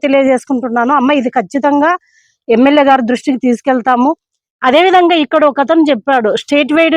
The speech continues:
గా టీటీడీ భూములు ఎవరైతే వాళ్ళు వెళ్ళి ఆక్రమించుకొని ఇండ్లు వేసుకున్నారో వాళ్ళకి అందరిపైన కూడా కోర్టులో కేసు వేసారని చెప్పి చెప్పారు.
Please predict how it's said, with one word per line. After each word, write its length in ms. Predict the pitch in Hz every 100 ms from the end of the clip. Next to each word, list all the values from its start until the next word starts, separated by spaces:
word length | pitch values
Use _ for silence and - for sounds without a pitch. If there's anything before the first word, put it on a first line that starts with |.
| 302
గా 80 | 349 349 - -
టీటీడీ 400 | 285 277 302 311 240
భూములు 400 | 285 285 277 277 254 226 233
ఎవరైతే 420 | 262 277 240 285 254 - 247
వాళ్ళు 220 | 233 240 233
వెళ్ళి 220 | 247 277 240
ఆక్రమించుకొని 680 | 226 269 262 247 - 254 254 202 247 - _ _ -
ఇండ్లు 300 | 233 277 302 277
వేసుకున్నారో 500 | 269 302 269 254 349 285
వాళ్ళకి 220 | 247 247 233
అందరిపైన 580 | 285 339 294 302 285 262 262
కూడా 180 | 269 415 - _ _ _ -
కోర్టులో 440 | 311 320 381 370 415 339
కేసు 220 | 330 330
వేసారని 480 | 285 294 269 247 233
చెప్పి 180 | 220 330 311
చెప్పారు. 420 | 202 226 170